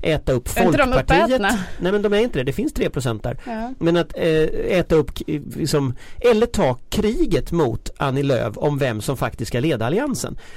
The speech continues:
Speaker 1: Och det är en, en riktigt rutten, liksom, strategisk position.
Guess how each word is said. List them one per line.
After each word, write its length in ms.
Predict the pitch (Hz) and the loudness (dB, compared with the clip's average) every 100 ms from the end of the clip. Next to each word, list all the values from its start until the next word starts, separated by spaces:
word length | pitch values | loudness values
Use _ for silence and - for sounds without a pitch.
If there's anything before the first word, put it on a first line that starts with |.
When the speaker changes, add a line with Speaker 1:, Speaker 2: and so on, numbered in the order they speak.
| - | -16
Speaker 1:
Och 180 | - 156 | -4 0
det 180 | 170 269 | 2 2
är 40 | |
en, 140 | 175 170 - - - | 0 -2 -10 -16 -4
en 180 | 156 151 | -2 0
riktigt 680 | 156 233 - - - 269 | 0 -2 -4 -8 -6 -2
rutten, 720 | 175 214 - - - 339 135 | 0 0 -2 -8 -4 -2 -2
liksom, 540 | 123 123 135 123 123 - | -4 -2 0 0 -2 -6
strategisk 500 | - 156 139 131 117 - | -6 -4 -2 -2 -2 -2
position. 720 | 127 - - 370 - 120 | -4 -4 -2 -2 -2 -6